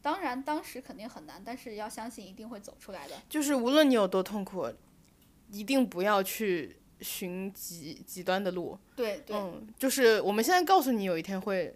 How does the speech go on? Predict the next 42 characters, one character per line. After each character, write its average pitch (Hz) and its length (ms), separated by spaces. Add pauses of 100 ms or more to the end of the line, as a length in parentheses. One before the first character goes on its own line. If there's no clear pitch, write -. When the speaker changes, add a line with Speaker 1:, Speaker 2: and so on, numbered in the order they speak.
Speaker 2:
会 208 220
好 - 260
的。 - 200 (160)
Speaker 1:
对， 226 260
就 233 140
是 196 80
Speaker 2:
对， - 160 (160)
就 294 120
你 262 140
多 254 160
痛 381 180
苦 240 140
你 202 80
都 220 120
熬 175 220
过 190 160
来 95 120
一 180 100
定。 - 160 (240)
Speaker 1:
你 240 120
可 285 160
以 294 140
去 262 220
求 - 280
助， 220 300
然 156 140
后 247 140
呢， 220 180
你 226 120
也 208 140
可 - 160
以 214 140
去 202 400
跟 220 380
朋 202 220
友 214 120
倾 240 280
诉 262 160
啊 170 160
什 - 160
么 - 80
的， - 160